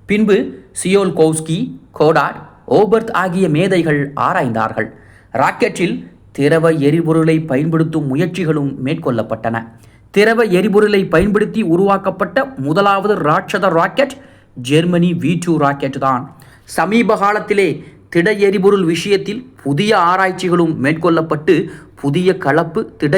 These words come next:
எரிபொருள்கள் உருவாக்கப்பட்டன. இதைத் தொடர்ந்து திட எரிபொருளை பயன்படுத்துகின்ற பெரிய ராக்கெட்டுகள் உருவாக்கப்பட்டன.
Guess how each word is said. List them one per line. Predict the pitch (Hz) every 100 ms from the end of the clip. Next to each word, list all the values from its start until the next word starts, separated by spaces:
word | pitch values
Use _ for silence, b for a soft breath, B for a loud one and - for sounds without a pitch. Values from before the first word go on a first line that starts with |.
| 180
எரிபொருள்கள் | 160 165 160 160 156 147
உருவாக்கப்பட்டன. | 135 180 160 - - 117 113 120 - B B _
இதைத் | 175 208 196
தொடர்ந்து | 196 226 226 311 -
திட | - 190 247
எரிபொருளை | 202 202 196 202 202 165
பயன்படுத்துகின்ற | 151 185 196 190 190 185 175 180
பெரிய | 151 151 208 208
ராக்கெட்டுகள் | 165 170 185 175 165 170 -
உருவாக்கப்பட்டன. | 151 180 139 131 117 - 120